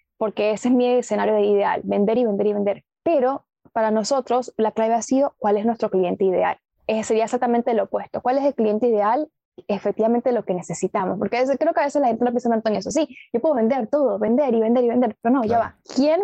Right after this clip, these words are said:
Speaker 1: va a hacer que mi empresa llegue al objetivo que tengo, que en este caso es ser el número uno, eh, como todas las empresas, creo yo, ¿no? O la
Speaker 2: Sí.
Speaker 1: mayoría de las empresas, ser el número uno en
Speaker 2: <laughs>
Speaker 1: su
Speaker 2: Sí,
Speaker 1: propio
Speaker 2: sí,
Speaker 1: nicho.
Speaker 2: sí.
Speaker 1: ¿Verdad? Entonces, ¿qué me va a llevar, qué me lleva a llevar a hacer eso? Bueno, efectivamente, analizar quién es el cliente y estas personas tienen que ser clave en eso, saber específicamente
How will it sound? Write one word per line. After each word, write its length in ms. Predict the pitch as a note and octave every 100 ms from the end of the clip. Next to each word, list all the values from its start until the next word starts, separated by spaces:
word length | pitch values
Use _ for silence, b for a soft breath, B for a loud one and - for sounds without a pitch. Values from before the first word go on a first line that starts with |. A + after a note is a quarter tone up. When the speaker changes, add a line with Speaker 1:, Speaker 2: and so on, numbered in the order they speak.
| D#4+
Speaker 1:
va 100 | C4
a 40 |
hacer 280 | C4 - C4
que 120 | C4+
mi 120 | B3+ G#3
empresa 400 | G3+ A3 A#3+ B3
llegue 180 | G#3+
al 120 | A#3+ A3+
objetivo 420 | F#3+ F#3 G3+ G#3+
que 80 | G3+
tengo, 300 | G3 A#3 A#3
que 60 |
en 80 | F#3
este 140 | E3+
caso 200 | G#3 F#3
es 80 | G3
ser 100 | G#3
el 80 | G#3
número 300 | G3+ G#3 F#3
uno, 260 | F3+ F#3+ F#3+ B B B
eh, 220 | - -
como 200 | - F#3+
todas 180 | G#3 G#3+
las 100 | G3+
empresas, 320 | G3+ G#3+ -
creo 180 | F#3 G#3
yo, 140 | G#2 G3+
¿no? 220 | - -
O 140 | G#3+ -
la 80 | G3
Speaker 2:
Sí. 20 |
Speaker 1:
mayoría 220 | G3+ G3+
de 60 | A3+
las 100 | G3
empresas, 220 | G#3+ G3
ser 100 | A3
el 80 | A3+
número 240 | A3 G#3+
uno 160 | G#3+ A3 -
en 120 | F#3+
Speaker 2:
<laughs> 0 |
Speaker 1:
su 100 | E3
Speaker 2:
Sí, 160 | - G3
Speaker 1:
propio 80 |
Speaker 2:
sí, 60 | A3
Speaker 1:
nicho. 200 | G#3 A#2+ - - B B
Speaker 2:
sí. 100 | B B B -
Speaker 1:
¿Verdad? 280 | A3+ A3+ B3+
Entonces, 320 | C#4 A#3+ A3
¿qué 100 | B3+
me 100 | C4
va 80 | C4+
a 40 | C4+
llevar, 260 | B3+ -
qué 120 | -
me 100 | A#3
lleva 160 | A#3+ B3
a 20 |
llevar 200 | B3 B3
a 40 | B3
hacer 200 | A#3 B3
eso? 180 | D4
Bueno, 220 | C#4 G#3+ F#3 _ _ _ _ _ -
efectivamente, 600 | E3+ F#3+ G#3+ A#3 G#3+ G3+
analizar 440 | - G3+ G3+ G#3
quién 120 | A3+ A#3+
es 100 | B3
el 80 | A#3
cliente 340 | A3 A#3 -
y 80 | A3
estas 200 | F#3 A#3+
personas 340 | G3+ - A#3
tienen 200 | A3 G#3
que 60 | G#3
ser 220 | - F#3+
clave 380 | - F#3+ D#3 G3+
en 80 | G3
eso, 160 | F#3 -
saber 420 | F3 F#3+ A3 C4
específicamente 920 | G3+ - G3 G3+ A3 G3+ G#3+ A3+ C4